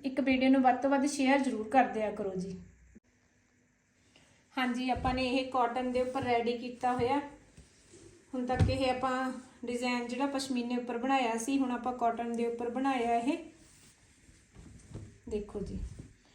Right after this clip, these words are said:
ਤੇ ਕਲਰ ਵੀ ਬਹੁਤ ਪਿਆਰਾ ਸੂਟ ਦਾ, ਸੂਟ ਦੇ ਉੱਪਰ ਡਿਜ਼ਾਈਨ ਵੀ ਬਹੁਤ ਸੋਹਣਾ ਬਣਿਆ ਹੋਇਆ ਹੈਗਾ। ਤੁਸੀਂ ਦੇਖ ਸਕਦੇ ਹੋ ਕੱਟ ਵਰਕ ਵਾਲਾ ਡਿਜ਼ਾਈਨ ਹੈ। ਇਸ ਤਰ੍ਹਾਂ ਆਪਾਂ ਨੇ ਇਹ ਚਾਕ ਦੇ ਉੱਪਰ ਬਣਾਇਆ ਤੇ ਫਿਰ ਘੇਰੇ ਦੇ ਉੱਪਰ ਆ ਗਿਆ,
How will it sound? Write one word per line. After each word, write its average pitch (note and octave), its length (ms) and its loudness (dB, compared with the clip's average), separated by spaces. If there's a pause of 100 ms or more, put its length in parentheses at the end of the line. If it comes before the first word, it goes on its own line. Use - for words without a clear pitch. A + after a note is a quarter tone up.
(360)
ਤੇ A#3 400 -2 (380)
ਕਲਰ B3 280 0
ਵੀ C4+ 100 -4
ਬਹੁਤ B3+ 280 2
ਪਿਆਰਾ C4+ 300 6
ਸੂਟ C4 300 0
ਦਾ, C#4 240 2 (520)
ਸੂਟ B3+ 280 -6
ਦੇ C4 120 0
ਉੱਪਰ C4 200 0
ਡਿਜ਼ਾਈਨ A#3+ 460 -2
ਵੀ C#4 140 2
ਬਹੁਤ A#3+ 280 2
ਸੋਹਣਾ C4 260 0
ਬਣਿਆ A#3 440 2
ਹੋਇਆ A#3+ 160 0
ਹੈਗਾ। B3 260 0 (1500)
ਤੁਸੀਂ A#3 220 -8
ਦੇਖ A#3 200 -2
ਸਕਦੇ A#3+ 380 0
ਹੋ B3+ 40 -4
ਕੱਟ B3+ 260 2
ਵਰਕ A#3+ 320 -2
ਵਾਲਾ A#3+ 340 4
ਡਿਜ਼ਾਈਨ A3 460 0
ਹੈ। B3+ 260 0
ਇਸ A3+ 80 -2
ਤਰ੍ਹਾਂ A#3 240 -2
ਆਪਾਂ A#3 180 -4
ਨੇ A#3 120 0
ਇਹ C4+ 260 -2 (460)
ਚਾਕ A#3+ 320 4
ਦੇ B3 120 -2
ਉੱਪਰ B3+ 240 -2
ਬਣਾਇਆ C#4 480 6 (260)
ਤੇ C4 80 -4
ਫਿਰ B3 300 -4
ਘੇਰੇ B3+ 260 2
ਦੇ G#3+ 100 6
ਉੱਪਰ G#3 240 0
ਆ G3 100 -2
ਗਿਆ, F3+ 240 -4